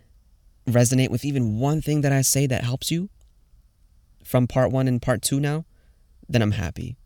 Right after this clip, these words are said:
okay? It's, the idea is to help you deal with things better,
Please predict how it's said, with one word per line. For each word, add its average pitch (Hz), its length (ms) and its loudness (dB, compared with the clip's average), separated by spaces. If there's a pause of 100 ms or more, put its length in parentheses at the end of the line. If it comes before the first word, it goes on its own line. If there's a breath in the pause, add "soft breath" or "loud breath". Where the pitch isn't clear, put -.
(160)
okay? 110 240 -4 (1000 soft breath)
It's, 113 160 -4
the - 140 0
idea 123 400 0
is 123 160 -2
to 120 80 -4
help 113 380 -4
you 110 260 -4 (120)
deal 107 240 -2
with 101 120 -6
things 104 280 -6
better, - 340 -10